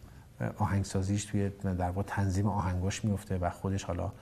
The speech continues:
خودش همچنان سنتی میخونه، سنتی حالت جنس، اه، کارهایی که پدرش هم انجام می‌داد،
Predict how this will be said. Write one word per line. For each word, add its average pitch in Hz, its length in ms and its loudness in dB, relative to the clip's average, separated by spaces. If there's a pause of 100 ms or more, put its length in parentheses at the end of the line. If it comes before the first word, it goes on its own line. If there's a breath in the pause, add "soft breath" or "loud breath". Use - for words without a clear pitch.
(260 loud breath)
خودش 104 280 2
همچنان 104 580 4
سنتی 107 520 2
میخونه، 110 360 4
سنتی 95 440 -2
حالت 90 300 -2
جنس، 92 320 -2
اه، - 1080 -6 (440)
کارهایی 90 280 -2
که - 120 -6
پدرش 90 420 -2
هم 90 60 -2
انجام 87 280 -2
می‌داد، 85 320 -4